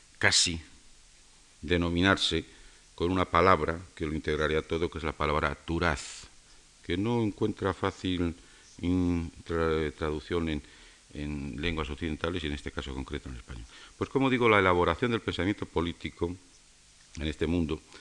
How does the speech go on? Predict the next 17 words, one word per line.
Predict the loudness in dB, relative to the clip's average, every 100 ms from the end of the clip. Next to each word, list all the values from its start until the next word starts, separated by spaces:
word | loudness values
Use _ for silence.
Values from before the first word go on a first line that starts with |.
| -20 -20
se | -4
ha | -2
escrito | -2 -2 0
habitualmente | 0 0 0 0 0
en | 0
esa | 0 -2
reflexión | -2 -6 -4 -2 -2 -2 -10 -20 -20 -20 -20 -20 -12
mayor, | -6 -2 2 2 0 -10 -20 -20 -20 -20 -20 -2
tanto | 0 0 -2
por | -2 2 2 2 -8
material | -10 -8 -4 -2 -2
como | -2 -2 -2
por | -2 0 0 -2 -16 -20 -20 -20 -20 -20 -20 -20 -8
propósito, | -6 0 0 -2 -4 -4 -4 -6 -20 -20 -20 4
con | 6 8
el | 6
objetivo, | 2 2 0 2 2 4